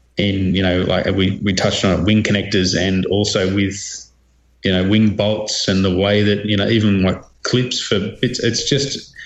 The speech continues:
every time we do something, something new is added to the airplane. And we briefly touched on this at, at work the other day, and I was just, just saying that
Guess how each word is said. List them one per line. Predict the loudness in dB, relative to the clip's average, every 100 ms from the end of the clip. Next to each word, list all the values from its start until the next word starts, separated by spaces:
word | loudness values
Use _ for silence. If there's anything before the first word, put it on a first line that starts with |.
| -16 -18 -20 _ _ _
every | 0 0 0 0
time | 0 0
we | 0
do | 0 0
something, | 0 -4 -4 -6 -8 -12 -20 -20 -20 -10
something | -6 -4 -2 -2 0
new | 2 2 0
is | -2 0
added | 0 2 0
to | -2
the | 0 2
airplane. | 0 0 -2 -4 -8 -14 _ -20 -20 -20 -4
And | 2
we | 2 2
briefly | 0 0 -2
touched | -2 -2 -2
on | -2
this | -2 -2
at, | -2
at | -2 -2
work | 0 0
the | 0
other | 0 0
day, | 0 2
and | 0
I |
was | 0 0
just, | -2 -2
just | -2 0
saying | 2 2 2
that | 0